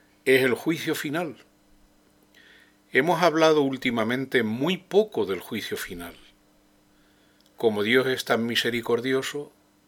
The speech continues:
como hemos descubierto, gracias a Dios, la amplitud, hondura y profundidad de esa misericordia,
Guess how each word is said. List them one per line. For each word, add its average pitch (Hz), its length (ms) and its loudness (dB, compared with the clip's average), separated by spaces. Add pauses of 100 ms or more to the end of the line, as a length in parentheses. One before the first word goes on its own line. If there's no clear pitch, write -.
(1000)
como 123 220 0
hemos 165 220 0
descubierto, 135 880 0
gracias 107 600 0
a 95 80 -2
Dios, 104 320 -2 (840)
la 120 220 4
amplitud, 113 720 -2 (120)
hondura 123 520 2
y 123 80 0
profundidad 117 720 0
de 110 60 4
esa 117 180 0
misericordia, 156 960 -2